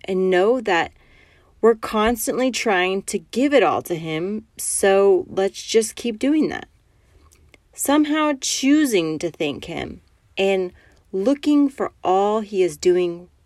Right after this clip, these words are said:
right now, right here. So today, let's be thankful, even when it's hard to wait, to not see or understand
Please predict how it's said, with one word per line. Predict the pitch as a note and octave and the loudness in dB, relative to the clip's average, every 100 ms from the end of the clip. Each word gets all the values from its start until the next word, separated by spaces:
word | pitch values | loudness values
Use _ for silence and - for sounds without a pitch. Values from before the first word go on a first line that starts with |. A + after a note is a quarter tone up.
| - | -2
right | G3 A#3 - _ _ _ | 0 0 -2 _ _ _
now, | F3 F3 C#3+ C3+ - _ _ _ _ _ - | -4 -2 -2 -4 -10 _ _ _ _ _ -4
right | F#4 G#3 - | 2 2 2
here. | - - G2+ - - _ _ _ _ _ _ _ _ _ _ _ _ | -4 -12 -10 -12 -18 _ _ _ _ _ _ _ _ _ _ _ _
So | - - B3 A#3+ | -2 4 6 6
today, | - A#3 B3+ C4+ | 4 0 4 6
let's | C4 C4 - | 4 2 -4
be | A#3 | -6
thankful, | A3 F3 F3 - D#3+ D3+ | -2 -2 -2 -6 -6 -4
even | G3 G3 G#3+ | -4 -2 0
when | G#3+ G#3+ | 0 -2
it's | G3 | -4
hard | F3 E3+ - | -4 -4 -4
to | E3+ | -8
wait, | C#3+ C#3 - _ _ _ _ _ _ _ _ | -6 -8 -12 _ _ _ _ _ _ _ _
to | - | -2
not | G3 G#3 - | 2 2 0
see | - A#3 A#3 A3+ | -2 0 2 4
or | A3 - | 4 2
understand | F#3 G#3 G#3+ - F3 D#3 D3+ D#3+ | 0 0 -2 0 0 0 -4 -6